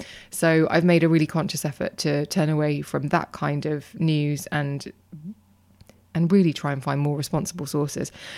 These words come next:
So that's something that I'm doing, but I know that many of you who listen to this show are really plugged in and will probably have better resources than I'm sharing, or may, maybe have different ones and have some thoughts and feelings. So again, email me at the beauty podcast at gmail dot com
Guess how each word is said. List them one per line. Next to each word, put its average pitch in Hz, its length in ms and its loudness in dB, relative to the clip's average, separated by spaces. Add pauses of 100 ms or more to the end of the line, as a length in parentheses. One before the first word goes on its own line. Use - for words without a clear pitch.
So 190 180 2
that's 185 180 4
something 180 260 2
that 165 100 2
I'm 160 120 2
doing, 160 220 2
but 165 120 0
I 170 40 4
know 180 240 8
that 175 80 2
many 165 260 4
of 151 80 2
you 156 200 2
who 151 300 2
listen 147 260 -2
to 147 80 -6
this 143 120 -2
show 143 160 -2
are 139 140 2
really 143 280 0
plugged - 300 -4
in 190 220 6
and 151 220 0
will 160 100 0
probably 156 240 0
have 147 200 -6
better 151 180 0
resources 143 760 -2 (420)
than 156 180 0
I'm 165 200 4
sharing, 165 600 2
or 147 160 0
may, 151 260 0
maybe 156 220 2
have 143 180 -8
different 165 320 -2
ones 156 380 0
and 156 160 -2
have 143 100 -6
some 151 160 -4
thoughts 143 240 -2
and 156 100 -4
feelings. 151 240 -2
So 156 80 0
again, 143 340 0 (500)
email 214 260 8
me 196 180 6
at - 100 -6
the - 60 -6
beauty 226 260 4
podcast 147 500 -4
at - 100 -16
gmail 254 360 8
dot 196 160 0
com 147 400 -6